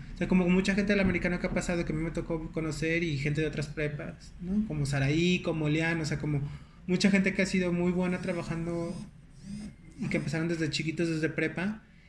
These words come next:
y esa, eso que les aprendimos o eso que, que han hecho es lo que hoy se convierte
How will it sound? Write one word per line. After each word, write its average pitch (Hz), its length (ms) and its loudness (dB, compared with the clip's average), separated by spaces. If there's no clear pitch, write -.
y 156 260 8
esa, 175 920 4
eso 170 260 4
que 214 80 8
les 185 140 6
aprendimos 170 600 2
o 175 40 2
eso 185 180 -4
que, 147 380 0
que 147 180 0
han 156 160 2
hecho 180 320 0
es 175 100 2
lo 170 140 0
que 165 80 -4
hoy 139 220 4
se 139 140 -2
convierte 147 680 0